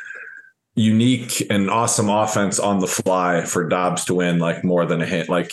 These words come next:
you know, to win a bunch of games down the second half of the season, in my opinion.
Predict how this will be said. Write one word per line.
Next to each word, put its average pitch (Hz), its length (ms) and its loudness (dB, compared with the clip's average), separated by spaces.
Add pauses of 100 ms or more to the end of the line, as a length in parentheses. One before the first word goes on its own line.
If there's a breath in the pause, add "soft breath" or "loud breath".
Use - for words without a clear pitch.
you 95 120 0
know, 80 420 -2 (320)
to 127 100 2
win 139 180 2
a 113 80 2
bunch 120 280 2
of 101 80 0
games 95 460 0
down 87 520 0
the 92 140 -2
second 87 440 -2
half 82 220 -4
of 69 60 -2
the 69 60 -2
season, 67 300 -2
in 65 40 -2
my 65 140 -2
opinion. 64 400 -4